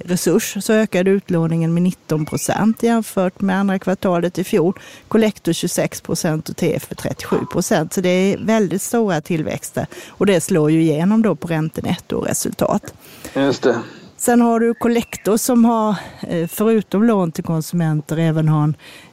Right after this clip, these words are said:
Speaker 1: del som är inriktad mot företag. Där har du factoring, men du har också fastighetskrediter. Marknaden har ju tidigare varit lite oroad över att de har en del utlåning till bostadsutveckling.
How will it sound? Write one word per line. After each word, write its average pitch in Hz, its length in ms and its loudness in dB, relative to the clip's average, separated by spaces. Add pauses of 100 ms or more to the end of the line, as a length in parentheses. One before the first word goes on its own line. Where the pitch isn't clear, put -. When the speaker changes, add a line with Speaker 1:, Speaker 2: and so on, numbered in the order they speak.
(120)
Speaker 1:
del 160 340 2
som 160 220 0
är 156 100 4
inriktad 151 380 0
mot 151 180 0
företag. 170 720 0
Där 202 80 -2
har 185 180 0
du 180 140 0
factoring, 196 760 0
men 190 120 4
du 190 80 4
har 190 60 2
också 180 420 -2
fastighetskrediter. 170 1300 -2 (600)
Marknaden 202 560 2
har 185 120 2
ju 185 60 0
tidigare 180 420 0
varit 190 220 -2
lite - 160 -6
oroad 170 540 0
över 165 220 0
att 165 160 -2
de 160 140 2
har 160 140 4
en 165 80 4
del 160 220 2
utlåning 139 540 2
till 160 140 -6
bostadsutveckling. 160 1400 -2